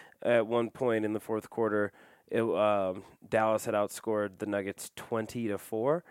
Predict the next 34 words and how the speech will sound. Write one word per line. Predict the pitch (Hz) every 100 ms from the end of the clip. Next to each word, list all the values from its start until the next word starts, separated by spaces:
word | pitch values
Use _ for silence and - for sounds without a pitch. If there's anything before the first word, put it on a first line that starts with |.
| - - - - -
And, | 240 226 214 -
like, | 220 208 -
those | 226 247 220
stints | - 139 - 180 151
are | 143
gonna | 123 113
happen, | 107 98 92
and | 135 139
those | 143 160
are | 151 151
the | 131
stints | - 135 123
that | 123 110
lose | 120 123 120
games | 110 110 110 104
every | 104
once | 98 101 104
in | 131
a |
while. | 143 151 151 - - - - - - _ -
Um, | 147 135 123 120 110 107 - _ _ _ _ _ _
but | 190 160
it's | 151 -
just | 156 131
frustrating, | - - - - 147 127 - 143 117 120
especially | 117 170 151 151
because | 131 120 123 117 110
we | 113
look | 123 123 127
at | 120 -
the | 117
depth | 101 110 110 -
and | 107 -
think, | 107 104 -